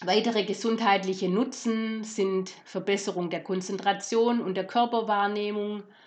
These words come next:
aber auch die Förderung von gesundem Schlaf und die Stärkung des Selbstwertgefühls. Also genau das Richtige, um selbstfürsorglich zu sein und sich in dieser besonderen Zeit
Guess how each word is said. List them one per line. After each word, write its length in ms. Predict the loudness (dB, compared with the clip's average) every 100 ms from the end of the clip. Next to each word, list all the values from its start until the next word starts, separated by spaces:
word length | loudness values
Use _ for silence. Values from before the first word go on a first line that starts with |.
| _ _
aber 300 | 0 2 4
auch 220 | 2 0
die 120 | -4
Förderung 480 | -2 0 0 0 -2
von 220 | -2 -2
gesundem 480 | -2 -2 -2 -2 -2
Schlaf 640 | -2 2 4 4 0 -10 -20 _ _ _ _ -4
und 180 | -2 0
die 60 |
Stärkung 720 | -2 0 2 2 0 0 0 -2
des 200 | -4 0
Selbstwertgefühls. 1400 | 0 0 -8 -8 -8 -8 -10 -10 -6 -4 -4 -8 -16 -20 _ _ _ _ _ _ _ _ _ _ _ _ _ _ _ _ _ _ _ _ _ _ 2
Also 560 | 2 4 2 2 -2 -8 _
genau 520 | 2 6 8 8 6 0 -8 _
das 240 | -4 0
Richtige, 680 | 2 2 2 -8 -4 -4 -4 -6 _
um 180 | 2 2
selbstfürsorglich 1160 | 6 6 6 -2 -2 -2 0 -2 -2 -4 -6
zu 120 | -8
sein 540 | -6 -2 0 0 -6 -10 -6
und 140 | -4 -2
sich 240 | -4 -2
in 160 | -4 -2
dieser 240 | -4 -4
besonderen 640 | -6 -4 -2 -2 -2 -4 -4
Zeit 520 | -4 -4 -4 -8